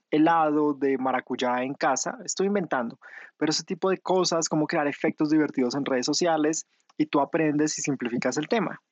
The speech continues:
Ella me dijo, "Ah, sí, lo he hecho, pero no entiendo el punto".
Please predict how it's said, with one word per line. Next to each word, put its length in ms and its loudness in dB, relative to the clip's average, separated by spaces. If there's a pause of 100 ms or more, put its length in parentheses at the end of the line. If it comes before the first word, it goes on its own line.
Ella 180 0
me 60 2
dijo, 180 0
"Ah, 80 2
sí, 180 2
lo 140 2
he 60 2
hecho, 180 -4 (760)
pero 220 0
no 100 2
entiendo 320 2
el 80 -2
punto". 320 -2